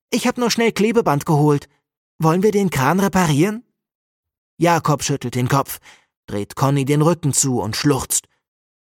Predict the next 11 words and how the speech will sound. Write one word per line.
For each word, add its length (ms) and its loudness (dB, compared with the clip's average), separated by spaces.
Den 180 0
kann 220 0
man 160 0
ja 140 -6
gar 160 -18
nicht 200 -12
mehr 140 -6
reparieren. 540 -4
Der 80 -4
ist 120 -2
kaputt. 500 -4